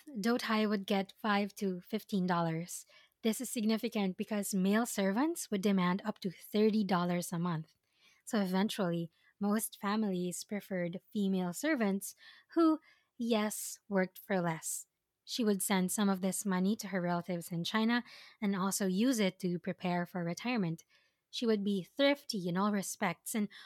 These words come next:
while she would keep up with what was happening back home, she would only visit a few more times for weddings or funerals. She would remain unmarried.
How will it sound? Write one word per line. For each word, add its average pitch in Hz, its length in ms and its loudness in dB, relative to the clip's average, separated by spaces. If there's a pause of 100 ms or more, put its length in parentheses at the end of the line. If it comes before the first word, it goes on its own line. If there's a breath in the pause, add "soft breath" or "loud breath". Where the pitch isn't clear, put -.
(160 loud breath)
while 220 180 0
she 349 140 -2
would 359 160 -2
keep - 260 -2
up 190 320 -2
with 240 200 0
what 214 140 -8
was 208 140 -4
happening 247 480 -2
back 277 260 -2
home, 302 280 2 (220)
she - 180 -6
would 269 240 -2
only 262 300 2
visit 208 340 0
a 226 60 0
few 202 180 0
more 185 160 2
times 165 480 -2 (240 loud breath)
for 190 160 -2
weddings 175 580 -2
or 165 140 -6
funerals. 175 680 -2 (1160)
She - 240 -2
would 302 140 2
remain 262 320 4
unmarried. 175 560 0